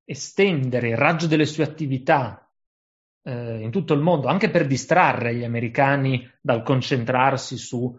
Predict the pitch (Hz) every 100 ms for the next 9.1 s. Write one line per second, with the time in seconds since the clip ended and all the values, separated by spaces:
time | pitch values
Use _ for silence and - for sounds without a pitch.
0 | _ - 113 110 135 131 127 127 123 123
1 | 120 131 123 123 123 127 123 - _ 180
2 | 131 - 107 - 135 180 226 - _ _
3 | _ _ _ _ 190 - 302 302 - 120
4 | 196 _ _ _ _ _ 165 117 117 -
5 | 160 175 175 190 - 233 170 147 113 -
6 | - 147 147 - _ - 131 120 123 127
7 | 135 - _ - 143 139 143 - 120 101
8 | 107 151 139 135 147 135 135 120 120 196